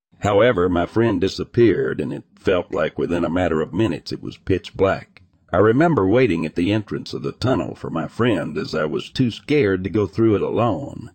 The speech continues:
and it felt like I was waiting for hours.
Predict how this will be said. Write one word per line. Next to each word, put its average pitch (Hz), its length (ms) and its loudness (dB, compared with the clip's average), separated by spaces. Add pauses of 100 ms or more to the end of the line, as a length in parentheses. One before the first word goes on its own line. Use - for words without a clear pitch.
(460)
and 117 120 0
it 120 120 -2
felt - 320 0
like 73 220 -2
I 82 80 0
was 82 200 0
waiting 87 360 2
for - 300 -6
hours. 101 640 -2